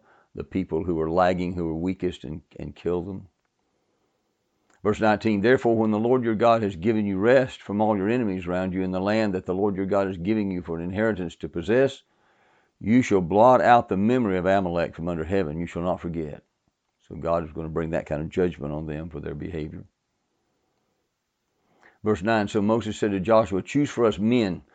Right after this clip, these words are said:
and go out and fight with Amalek. Tomorrow I will stand on the top of the hill with the staff of God in my hand.'" This is the first mention of Joshua, first time we hear his name mentioned in the Bible. And, and Joshua is the same name as Jesus,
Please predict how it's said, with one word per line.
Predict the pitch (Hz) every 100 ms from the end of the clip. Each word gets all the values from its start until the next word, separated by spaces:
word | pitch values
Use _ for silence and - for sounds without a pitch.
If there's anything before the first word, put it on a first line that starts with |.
| _ -
and | 92
go | 98 117
out | 117
and | 101 -
fight | 123 127 95
with | 101
Amalek. | 110 101 92 85 73 - _ _ - _
Tomorrow | - 90 113 127 123
I |
will | 107 104
stand | - 113 117
on | 113
the |
top | 104 120 107
of |
the | 104
hill | 104 135
with | 113
the | 104
staff | - 110 127 101
of | 95
God | 131 139 113
in | 98
my | 92 87 82
hand.'" | 85 73 71 80 _ _ _ _ _ _ _ _ _ _ _ _ _ _ _ - _ _ _ _ _ _ _ _ _
This | - 139
is | 104
the | 104
first | 131 -
mention | 123 139 101
of | 92
Joshua, | 104 120 117 78 80 -
first | - 98 -
time | 113
we | 113
hear | 110 117
his | 101
name | 101 104
mentioned | 101 95 80
in | 82
the | 85
Bible. | 87 85 76 82 _ _ _ _ _ _ _ _ _ -
And, | 110 107 73
and | 98 98 82
Joshua | 120 135 175 - 156
is | 120 95
the |
same | 95 - 127 135 147 143 139 110
name | 123 123 120
as | 87 110
Jesus, | 82 120 117 87 82 - -